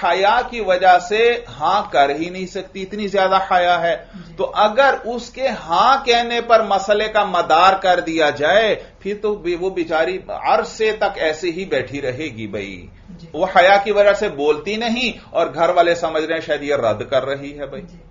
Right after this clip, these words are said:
Speaker 1: तो लिहाजा उसकी मसलहतें मुअत्तल रहेंगी जब तक वो बोलेगी नहीं, और हालांकि इसको भी तो हाजत है, घर बसाने की हाजत है, निकाह की हाजत है, तो इस हाजत की वजह से हमने उसकी खामोशी पर ही इक्तिफा कर लिया था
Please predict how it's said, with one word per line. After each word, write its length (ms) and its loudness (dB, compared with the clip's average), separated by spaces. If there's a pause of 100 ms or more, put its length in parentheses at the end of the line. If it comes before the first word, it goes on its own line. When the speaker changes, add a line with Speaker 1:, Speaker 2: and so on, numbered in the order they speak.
(420)
Speaker 1:
तो 60 -4
लिहाजा 420 4
उसकी 320 -4
मसलहतें 720 -4
मुअत्तल 520 2
रहेंगी 560 -2
जब 240 -4
तक 160 0
वो 100 -4
बोलेगी 520 -4
नहीं, 300 -10 (260)
और 160 0
हालांकि 400 2
इसको 300 -8
भी 120 -6
तो 120 -2
हाजत 540 -2
है, 200 -6
घर 180 -2
बसाने 480 -6
की 120 -14
हाजत 540 -2
है, 200 -2
निकाह 260 -4
की 580 -6 (200)
हाजत 400 0
है, 360 -4
तो 200 -2
इस 200 -8
हाजत 640 2
की 80 -6
वजह 300 6
से 320 0 (200)
हमने 440 -2
उसकी 340 -6
खामोशी 580 -4
पर 180 -2
ही 120 -4
इक्तिफा 420 -2
कर 220 -2
लिया 220 -2
था 340 0